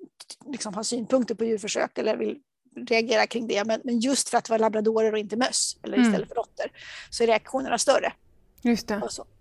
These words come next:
Speaker 1: Så att det, det är ju liksom, är ju en del av djuretiken som botten, men sen är det ju många andra dimensioner som kommer till. Och så är det ofta med djuretik.
Speaker 2: Mm.
Speaker 1: Att det liksom, eh, vidgar sig och det finns många olika delar i,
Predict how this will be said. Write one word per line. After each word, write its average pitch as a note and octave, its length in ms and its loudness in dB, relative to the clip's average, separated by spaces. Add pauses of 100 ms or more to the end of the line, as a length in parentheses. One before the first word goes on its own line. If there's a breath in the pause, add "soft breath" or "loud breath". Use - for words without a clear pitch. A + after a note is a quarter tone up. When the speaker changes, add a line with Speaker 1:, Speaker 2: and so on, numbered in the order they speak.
(380 loud breath)
Speaker 1:
Så - 100 4
att C#4 80 4
det, E4+ 160 4
det D4 100 6
är D#4 60 6
ju D4 60 2
liksom, D4 460 -2
är - 160 -4
ju D4+ 80 4
en C#4+ 100 4
del E4 280 10
av C4+ 80 8
djuretiken A#3+ 580 2
som A#3 140 0
botten, A#3 460 4
men A3+ 140 -2
sen A#3 180 -4
är A3+ 40 -4
det A3+ 60 -6
ju A#3 60 -4
många A3+ 240 -6
andra A3+ 240 -2
dimensioner A3 440 -6
som A3 140 -4
kommer A#3+ 200 0
till. D#4 280 6
Och - 120 2
så F4 120 6
är D#4+ 200 6
det E4+ 140 6
ofta B3+ 200 0
med A3+ 100 -2
djuretik. - 460 -4 (300 soft breath)
Speaker 2:
Mm. G#3+ 260 0
Speaker 1:
Att - 120 -14
det A3 140 -2
liksom, G#3 420 -8
eh, G3 140 -8
vidgar G#3 540 4
sig G3+ 260 2
och G#3 60 -4
det G3+ 80 -8
finns G3+ 200 -12
många G3+ 240 -10
olika G#3 260 -6
delar G#3 380 -2
i, G#3+ 60 -4